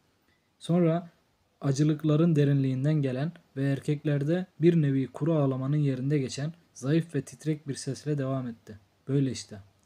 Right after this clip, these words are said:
hayat. Bazı bazı filozof olmalı insan. Düşünüyorum da evvela maliye tahsildarı, sonra tahakkuk şefi mi derler ona? İşte öyle bir şey.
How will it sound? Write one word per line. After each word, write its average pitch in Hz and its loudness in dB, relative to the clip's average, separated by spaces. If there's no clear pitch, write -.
hayat. 127 -6
Bazı 165 6
bazı 139 0
filozof 139 0
olmalı 117 -6
insan. 107 -12
Düşünüyorum 165 2
da 143 -8
evvela 160 2
maliye 139 0
tahsildarı, 117 -8
sonra 147 -4
tahakkuk 135 -2
şefi 127 -4
mi 139 0
derler 117 -6
ona? 110 -12
İşte 135 -6
öyle 151 0
bir 113 -6
şey. 110 -12